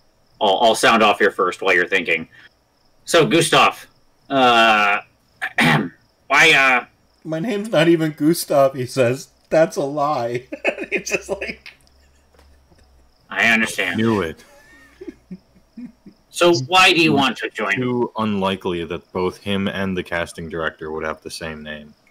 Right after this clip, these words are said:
Speaker 1: Yeah, seems crazy. So, <clears throat> uh,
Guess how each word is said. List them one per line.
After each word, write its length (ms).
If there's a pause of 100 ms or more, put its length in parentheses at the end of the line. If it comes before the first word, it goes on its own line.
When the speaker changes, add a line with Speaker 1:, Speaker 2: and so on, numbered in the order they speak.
(280)
Speaker 1:
Yeah, 220
seems 300
crazy. 400 (1160)
So, 320 (120)
<clears throat> 300 (760)
uh, 360